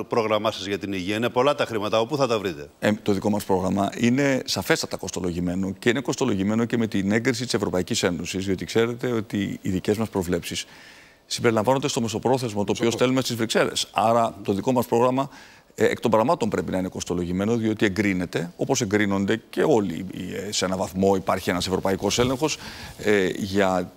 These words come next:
Speaker 2: την, ε, δημοσιονομική κατάσταση, ε, όλων των, ε, των χωρών. Εμείς, λοιπόν, όταν λέμε ότι θα δώσουμε, ε, ενάμιση δισεκατομμύριο για να ξαναφτιάξουμε τα τμήματα επιγόντων περιστατικών στα νοσοκομεία μας, για να ξαναφτιάξουμε τα κέντρα υγείας,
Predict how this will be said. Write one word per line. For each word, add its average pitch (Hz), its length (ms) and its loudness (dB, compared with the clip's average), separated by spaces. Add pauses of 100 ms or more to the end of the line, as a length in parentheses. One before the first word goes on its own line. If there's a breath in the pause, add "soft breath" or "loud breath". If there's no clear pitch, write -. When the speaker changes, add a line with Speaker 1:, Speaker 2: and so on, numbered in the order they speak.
Speaker 2:
την, 98 260 2
ε, 95 80 2
δημοσιονομική 92 600 0
κατάσταση, 131 540 0 (320 loud breath)
ε, 127 120 4 (100)
όλων 160 500 0
των, 92 320 2
ε, 92 320 -2
των 85 160 -4
χωρών. 90 500 -6
Εμείς, 101 240 2
λοιπόν, 107 180 4
όταν 104 180 2
λέμε 101 340 2
ότι 92 220 -4
θα 90 140 -4
δώσουμε, 92 540 -2 (540 loud breath)
ε, 90 280 0
ενάμιση 98 400 2
δισεκατομμύριο 95 460 0
για 95 100 2
να 92 80 -4
ξαναφτιάξουμε 95 560 -2
τα 87 120 -6
τμήματα 92 320 -2
επιγόντων 90 480 0
περιστατικών 92 480 -2
στα 92 140 -2
νοσοκομεία 87 540 -2
μας, 90 140 -6
για 90 80 -2
να 92 100 -4
ξαναφτιάξουμε 90 580 -2
τα 92 80 0
κέντρα 90 280 2
υγείας, 90 460 -2